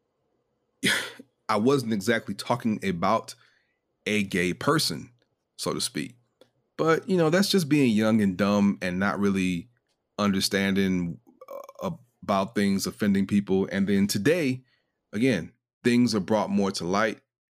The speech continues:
and everyone is, is sort of just, you know, pulling up old stuff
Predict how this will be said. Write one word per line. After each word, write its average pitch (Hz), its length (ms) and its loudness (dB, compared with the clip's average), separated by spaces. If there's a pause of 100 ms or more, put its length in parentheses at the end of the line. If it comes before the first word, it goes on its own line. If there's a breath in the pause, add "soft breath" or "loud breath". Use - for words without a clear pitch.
(120)
and 85 480 -4 (160)
everyone 104 600 2
is, 87 460 -6 (760)
is 120 160 2
sort 107 180 2
of 92 80 0
just, 95 240 -2
you 117 80 4
know, 82 320 -2
pulling 120 260 4
up 107 260 0 (420)
old 104 200 0
stuff 110 460 0